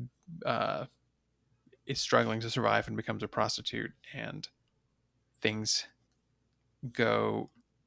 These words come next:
in a tragic direction, we can say. <laughs> Um, <laughs> but, uh, I did, I, I really like that. I really liked her performance. Um, what, what in the film, and I know a, a little bit to add to this, but I wanna hear you say, what, what in this film,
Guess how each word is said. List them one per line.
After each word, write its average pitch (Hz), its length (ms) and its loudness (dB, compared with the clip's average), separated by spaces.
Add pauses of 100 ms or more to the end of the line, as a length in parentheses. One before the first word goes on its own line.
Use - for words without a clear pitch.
(580)
in 120 100 -8
a 117 60 -6
tragic 110 420 2
direction, 107 600 0 (160)
we 139 100 -4
can 117 140 -4
say. 117 300 2
<laughs> - 60 -16 (840)
Um, 123 320 10 (320)
<laughs> 151 400 0
but, 147 120 2 (520)
uh, - 320 8
I 123 60 8
did, 135 240 10
I, 123 140 8 (100)
I 123 60 4
really 120 200 4
like 110 140 6
that. 120 80 4
I 110 60 4
really 113 120 6
liked 110 140 2
her - 80 0
performance. 113 640 2 (340)
Um, 110 180 6 (160)
what, 156 340 8
what 156 220 10
in 151 80 8
the 135 80 8
film, 123 560 6
and 120 80 4
I 139 140 8
know 127 160 10
a, 110 220 6
a - 20 0
little 120 240 4
bit 117 240 6 (180)
to 117 140 4
add 110 160 6
to 120 80 -2
this, 117 240 2
but 117 160 4
I - 100 -4 (160)
wanna 117 140 -4
hear 117 100 0
you 113 60 0
say, 120 160 2
what, 127 280 6
what 127 200 4
in 123 80 4
this 120 180 2
film, 113 400 0